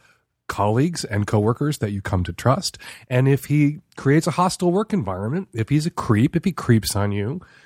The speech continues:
he walks into a room where he knows you happen to be changing, hopefully you won't have cause to change at work in finance, and then you quit,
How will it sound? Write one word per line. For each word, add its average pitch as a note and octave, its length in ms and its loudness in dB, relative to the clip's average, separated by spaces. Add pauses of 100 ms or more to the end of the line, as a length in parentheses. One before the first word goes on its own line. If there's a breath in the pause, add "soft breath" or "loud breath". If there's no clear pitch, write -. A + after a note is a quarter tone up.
(160 soft breath)
he C3+ 100 -2
walks A2 320 2
into C#3 200 2
a C#3 40 2
room A#2 220 2
where A#2 140 0
he G#2+ 200 -4
knows G#2+ 380 2
you A#2 120 0
happen A#2 300 0
to G#2+ 80 -4
be G#2 120 -4
changing, G#2+ 440 -2
hopefully G2 280 0
you F#2+ 40 0
won't F#2+ 160 2
have F#2+ 140 0
cause F#2+ 300 0
to G2+ 100 -2
change G2 640 0
at G2 260 -6
work G#2 340 0
in G2+ 140 -2
finance, A2+ 560 0 (760 loud breath)
and B2+ 120 0
then B2+ 100 4
you A#2+ 80 4
quit, - 460 0